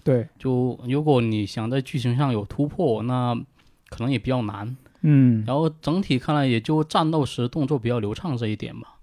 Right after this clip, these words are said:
Speaker 2: 但如果我要追求战斗流畅，我可能就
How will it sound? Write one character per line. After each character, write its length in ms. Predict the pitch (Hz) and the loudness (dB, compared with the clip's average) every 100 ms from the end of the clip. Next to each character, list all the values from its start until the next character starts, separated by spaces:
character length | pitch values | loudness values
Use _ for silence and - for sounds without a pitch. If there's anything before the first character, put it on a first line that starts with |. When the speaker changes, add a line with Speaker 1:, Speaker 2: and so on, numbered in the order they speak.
| - - - | -20 -20 -10
Speaker 2:
但 360 | - 135 135 131 | -2 0 2 2
如 140 | 123 | 2
果 100 | 127 | 2
我 120 | 120 123 | 2 4
要 80 | |
追 120 | 127 123 | 2 2
求 140 | 123 | 0
战 160 | 139 127 | 0 2
斗 140 | 127 | 2
流 120 | 110 | 0
畅， 220 | - 123 | -2 -4
我 40 | 113 | -2
可 100 | 107 | -2
能 120 | 104 | -2
就 320 | 117 120 117 | 0 2 0